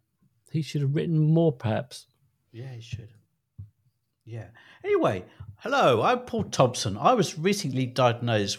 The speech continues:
Speaker 2: after fifty-six years with neurodiver-, div-, neurodevelopmental disorder characterized, characterized by executive dysfunction, occasioning symptoms of inten-, inattention, hyperactivity, impulsivity,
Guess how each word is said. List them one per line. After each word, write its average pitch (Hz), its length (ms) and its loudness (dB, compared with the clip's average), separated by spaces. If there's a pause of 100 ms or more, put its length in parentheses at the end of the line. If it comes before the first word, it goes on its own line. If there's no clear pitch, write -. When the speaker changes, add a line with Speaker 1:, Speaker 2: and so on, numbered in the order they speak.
Speaker 2:
after 117 220 0
fifty-six - 680 -6
years 107 240 -6
with 113 200 -12
neurodiver-, 156 880 -4 (240)
div-, 143 200 -10 (140)
neurodevelopmental 135 1300 -4 (260)
disorder 127 680 -2
characterized, 147 640 -6
characterized 107 840 -4 (340)
by 151 120 0
executive 185 800 -6
dysfunction, 113 680 -6
occasioning 113 640 -8
symptoms 139 540 -10
of 107 100 -12
inten-, 117 500 -10 (380)
inattention, 147 720 -6 (340)
hyperactivity, 147 880 -6
impulsivity, 156 920 -8